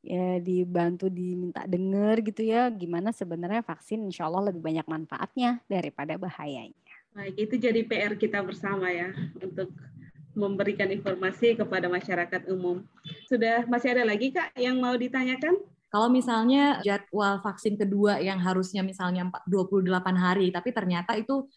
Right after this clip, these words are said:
Speaker 3: kelewatan gitu, Dok. Apakah karena memang ketersediaannya tiba-tiba stok lagi kosong gitu? Itu juga pernah
Speaker 2: Hmm.
Speaker 3: terjadi di Sumatera Utara kan, pernah tuh, eh, beberapa bulan yang lalu itu stoknya kosong. Jadi, eh, vaksin kedua itu juga ditunda gitu. Nah, itu ada,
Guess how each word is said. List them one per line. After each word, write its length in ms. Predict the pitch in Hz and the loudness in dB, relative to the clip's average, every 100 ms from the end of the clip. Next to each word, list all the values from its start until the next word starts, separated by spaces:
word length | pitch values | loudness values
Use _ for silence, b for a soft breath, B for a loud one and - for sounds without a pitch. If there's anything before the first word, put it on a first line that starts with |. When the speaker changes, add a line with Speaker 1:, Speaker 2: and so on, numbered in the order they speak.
| _ | _
Speaker 3:
kelewatan 640 | 214 208 214 214 226 208 | 2 4 4 4 4 6
gitu, 160 | 190 185 | 4 0
Dok. 160 | 170 147 | -2 -4
Apakah 320 | - 175 170 | -6 -6 -4
karena 240 | 180 175 | -2 0
memang 240 | 180 175 175 | 2 2 0
ketersediaannya 640 | 190 180 180 175 165 180 180 | -4 -8 -4 -2 0 2 0
tiba-tiba 560 | 185 175 175 170 170 180 | 0 -4 -2 0 -2 -4
stok 240 | - 190 185 | -4 -2 2
lagi 160 | 180 | 2
kosong 480 | 180 202 285 294 214 | 2 2 6 8 6
gitu? 160 | 180 180 | 4 0
Itu 160 | 262 | 0
juga 160 | 208 185 | 2 2
pernah 240 | 190 226 | 2 0
Speaker 2:
Hmm. 80 | - | -2
Speaker 3:
terjadi 240 | 180 180 | -2 0
di 80 | 185 | 0
Sumatera 320 | 180 185 175 | -2 -4 -2
Utara 320 | 170 190 233 233 | -2 2 2 2
kan, 160 | 190 | -2
pernah 240 | 190 220 247 | -2 -2 0
tuh, 240 | 247 240 _ b b - | 0 -2 _ b b -4
eh, 240 | 185 185 | 0 2
beberapa 400 | 180 185 180 180 | 4 4 2 2
bulan 240 | 185 185 185 | 2 2 2
yang 160 | 180 | 2
lalu 240 | 180 214 247 | 2 0 0
itu 80 | 285 | -2
stoknya 320 | 240 240 247 | -2 0 0
kosong. 400 | 240 240 247 190 | 0 2 2 4
Jadi, 320 | 190 302 - | 4 2 -2
eh, 380 | _ _ 202 196 | _ _ -2 0
vaksin 320 | 196 190 208 | -2 2 2
kedua 400 | 202 196 196 180 | 4 4 4 4
itu 160 | 185 269 | 2 2
juga 240 | 202 180 | 4 4
ditunda 480 | 180 190 233 208 180 165 | 2 4 4 6 4 0
gitu. 160 | 160 175 | -6 -4
Nah, 80 | 185 | -2
itu 160 | 208 415 | 0 2
ada, 640 | 240 202 190 185 180 175 | 4 4 2 2 0 -2